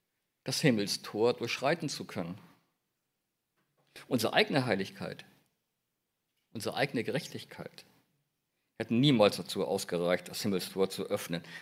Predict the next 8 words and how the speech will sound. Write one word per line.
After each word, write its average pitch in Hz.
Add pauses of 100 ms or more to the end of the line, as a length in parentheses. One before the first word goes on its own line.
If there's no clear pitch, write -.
(120)
Nicht 135
mal 120
ein 120
Millimeter. 107 (1400)
Nein, 101 (480)
eher 139
das 135
Gegenteil. 95